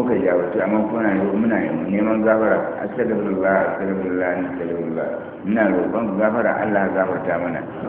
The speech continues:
Kai ka ce a nemi gafara kuma za ka gafara. To, mun roƙe ka gafara, ka mana gafara, Allah ka ya shafe mana wannan laifuka namu. Allah ka dawo da mu, ka dawo mana da zaman lafiya. Allah ka taimake mu ga dukkanin al'amuran mu.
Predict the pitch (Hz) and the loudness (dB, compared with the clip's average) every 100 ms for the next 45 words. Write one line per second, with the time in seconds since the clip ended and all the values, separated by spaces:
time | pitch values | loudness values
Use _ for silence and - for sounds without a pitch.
0 | - - - 107 117 123 117 127 110 104 | -4 -2 0 2 2 2 2 4 4 4
1 | 107 107 120 131 120 110 101 104 101 98 | 2 4 4 6 6 4 4 2 4 2
2 | 95 87 87 87 85 76 - - - - | 2 2 2 4 0 0 -4 -10 -8 -2
3 | 92 101 113 104 - 104 98 95 110 110 | 0 2 4 4 2 0 2 2 4 6
4 | 98 92 87 101 98 101 110 117 107 87 | 4 2 0 0 0 4 4 4 2 2
5 | 101 101 - 85 85 92 110 107 - 113 | 2 0 0 -2 0 4 4 4 2 6
6 | 117 117 117 117 107 107 104 98 95 98 | 6 6 6 4 4 2 2 2 2 0
7 | 95 98 92 92 85 - - - - - | 0 2 2 0 -2 -6 -8 -6 -6 -4
8 | - - - 107 110 107 98 92 90 104 | -2 -2 2 2 4 4 4 2 4 6
9 | 110 110 110 104 95 95 95 - 92 90 | 8 8 6 4 2 2 0 0 -2 2
10 | 98 104 107 110 98 92 92 98 98 95 | 4 6 4 2 0 0 0 2 2 4
11 | 98 95 92 98 95 - - - - - | 4 4 4 4 2 2 -2 -6 -8 -6
12 | - - - 95 110 107 - 98 - 87 | -4 -4 -2 0 2 2 2 0 -4 -4
13 | 82 78 - 110 104 95 90 101 95 90 | -2 -4 -4 -2 0 2 0 -2 -2 -4
14 | 90 90 92 92 92 80 | -2 0 0 0 0 -2